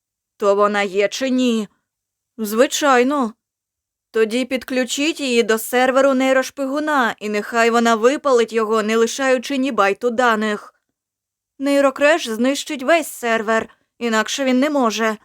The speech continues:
А я ж знищу тільки нейрошпигуна, і, повірте,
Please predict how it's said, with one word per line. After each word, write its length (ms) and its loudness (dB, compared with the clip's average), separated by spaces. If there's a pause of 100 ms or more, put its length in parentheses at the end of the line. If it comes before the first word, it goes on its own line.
(420)
А 100 0
я 260 2
ж 120 -6
знищу 500 0
тільки 380 -4
нейрошпигуна, 840 0
і, 140 -4
повірте, 680 -4